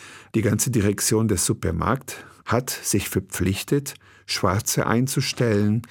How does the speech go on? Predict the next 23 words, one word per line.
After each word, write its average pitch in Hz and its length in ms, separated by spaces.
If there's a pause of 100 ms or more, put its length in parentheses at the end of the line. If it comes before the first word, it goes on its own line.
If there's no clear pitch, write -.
(320)
und 107 200
dann 98 380 (380)
die - 100
anderen 107 300
Sicherheitsleute 92 840 (120)
besser 95 360
auszubilden, 127 840 (480)
damit 104 340
sowas 101 400 (480)
nie 123 140
wieder 101 220
vor-, 98 340 (140)
vorkommt. - 680 (680)
Also 92 240
auf 85 160
jeden 113 140
Fall, 113 240
man 110 180
sieht 143 320
also, 120 220
dass, 104 400
äh, 98 280
Protesten, 123 760